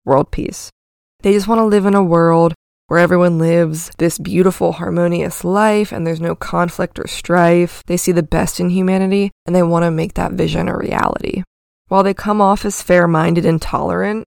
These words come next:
they have really super strict and unwavering beliefs. So if you don't share their vision for a utopia,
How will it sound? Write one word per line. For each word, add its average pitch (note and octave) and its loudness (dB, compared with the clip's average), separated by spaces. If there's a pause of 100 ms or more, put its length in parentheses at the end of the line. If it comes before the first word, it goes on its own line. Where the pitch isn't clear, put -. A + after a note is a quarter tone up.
(320)
they F#3+ -6
have C4 -6 (480)
really G3 2
super - 0
strict E3+ -2
and - -6
unwavering E3 -2
beliefs. - -6 (680)
So A3 -2
if F#3 -4
you G#3+ 2
don't A#3 4
share F3+ 0
their F3+ 2
vision F3 0
for E3 -2
a E3 0
utopia, F3+ 0